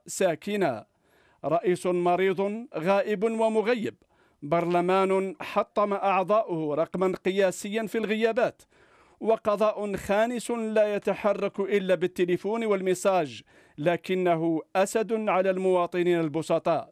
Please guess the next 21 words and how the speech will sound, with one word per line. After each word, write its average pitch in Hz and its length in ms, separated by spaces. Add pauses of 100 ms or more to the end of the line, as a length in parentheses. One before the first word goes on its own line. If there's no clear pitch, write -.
(540)
وحكومة 175 840
توشك 202 400
أن 196 220
يكون 208 340
أعضاؤها 208 760
من 208 240
حي 233 500
سكني 214 720
واحد. 180 540 (300)
فالكل 156 440
يتفرج 190 720
على 185 300
مشادات 190 640
بين 180 360
عبد 170 240
السلام 190 360
بوشوارب 202 540 (200)
ورجل 185 500
الأعمال 196 560
يسعد 202 440
ربراب، 220 580